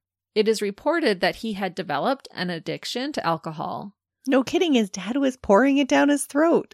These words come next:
Speaker 1: Oh, yeah. Which is just still so bewildering to me.
Speaker 2: It would have been a good escape for him.
Speaker 1: Yeah, unfortunately. With Larry out of the way, his brother Danny wasted no time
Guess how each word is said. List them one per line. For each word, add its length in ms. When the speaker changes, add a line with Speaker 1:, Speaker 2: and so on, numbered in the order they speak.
Speaker 1:
Oh, 180
yeah. 440
Which 160
is 140
just 160
still 260
so 240
bewildering 680
to 60
me. 360
Speaker 2:
It 100
would 140
have 60
been 100
a 80
good 160
escape 360
for 140
him. 300
Speaker 1:
Yeah, 360
unfortunately. 1080
With 200
Larry 380
out 160
of 160
the 80
way, 560
his 300
brother 400
Danny 920
wasted 540
no 180
time 680